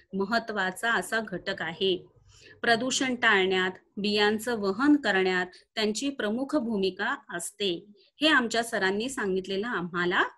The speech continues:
पटलं. पहा, प्रत्येक जीव हा महत्वाचा असतो, जो सृष्टीसाठी काही ना काही देत असतो.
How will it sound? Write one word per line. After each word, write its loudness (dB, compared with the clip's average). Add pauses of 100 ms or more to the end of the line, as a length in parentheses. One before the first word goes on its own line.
(200)
पटलं. -2 (300)
पहा, 6
प्रत्येक -4
जीव -2
हा 0
महत्वाचा -2
असतो, -10 (200)
जो 0
सृष्टीसाठी -6
काही -4
ना -2
काही -4
देत 0
असतो. -10